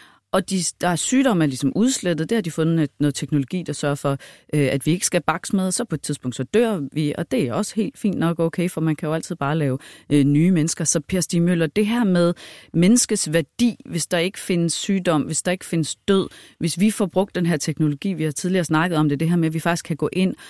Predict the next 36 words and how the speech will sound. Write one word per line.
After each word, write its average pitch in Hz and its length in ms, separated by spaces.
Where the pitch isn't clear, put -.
og, 151 400
øh, 131 420
redigere 160 640
i, 139 360
øh, 135 300
vores 135 220
genmasse, 139 1080
ikke? 156 120
Altså, 147 160
vi 143 80
kan, 139 140
øh, 143 200
D - 20
N 151 160
A'et 151 200
kan 156 100
vi 139 60
simpelthen 147 440
hacke, 131 240
øh, 151 200
skifte - 400
noget 156 220
ud 170 180
med 151 120
noget 139 260
andet, 156 420
og 156 80
måske, 156 400
øh, 151 180
på 160 60
sigt - 280
komme 170 120
til - 120
at 170 80
leve 160 280
lange, 160 240